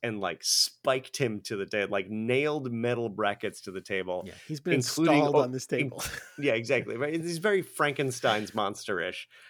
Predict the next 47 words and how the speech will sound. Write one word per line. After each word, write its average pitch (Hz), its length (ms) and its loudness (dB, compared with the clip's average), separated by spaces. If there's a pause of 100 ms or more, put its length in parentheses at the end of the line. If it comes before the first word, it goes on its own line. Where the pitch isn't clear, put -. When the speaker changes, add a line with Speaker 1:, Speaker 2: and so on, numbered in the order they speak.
(200)
Speaker 1:
Um, 107 340 2
and, 120 320 0
right, 123 220 -2 (180)
just, 127 240 -2
like, 123 200 2
a 110 60 2
big, 110 440 -2
big 135 200 2
metal 117 360 2
bracket 107 500 -2
over 117 300 0
his 95 260 -4
neck. 160 600 0 (420)
And, 120 260 2
uh, 110 340 4
and 117 160 0
he's 113 240 -2
just 127 160 0
sort 143 120 4
of 110 60 2
been, 113 160 0
like, 110 180 4
kind 120 160 2
of, 113 100 -2
like, 110 260 2 (280)
his 147 240 2
face 190 340 2
has 151 160 0
been 131 220 0
lovingly 151 640 2
evaluated 104 920 0
by 85 140 0
Leatherface, 82 800 -2
<laughs> - 60 -10
Speaker 2:
Mm-hmm, 104 300 -10 (220)
mm-hmm. 98 280 -14 (240)
Speaker 1:
uh, 104 240 2
who 123 140 0
is 131 100 0
like, 135 180 2
"Oh, 180 300 0
look 131 180 -2
at 156 60 0
that. 139 220 0
It's - 120 -12
a - 20 -10
face. - 720 -4